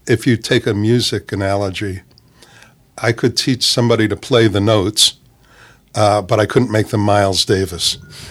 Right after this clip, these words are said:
They have to have some kind of innate capabilities that allow them to master it. So for, uh, the entrepreneurship research is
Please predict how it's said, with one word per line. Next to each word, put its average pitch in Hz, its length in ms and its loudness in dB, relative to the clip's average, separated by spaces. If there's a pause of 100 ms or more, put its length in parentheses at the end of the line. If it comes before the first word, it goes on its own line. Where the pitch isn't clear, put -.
(320)
They 117 100 4
have 113 260 2
to 117 100 0
have 107 240 0
some 117 220 0
kind 110 300 0
of 110 140 -4 (120)
innate 113 460 0
capabilities 107 1040 0 (640)
that 107 320 2
allow 113 440 2
them 104 420 -2 (200)
to 101 480 -4 (200)
master 104 680 -2
it. 92 160 -14 (640)
So 123 320 4
for, 120 440 2 (320)
uh, 117 360 4 (160)
the 127 120 2
entrepreneurship 127 840 2
research 120 540 0
is 104 280 -4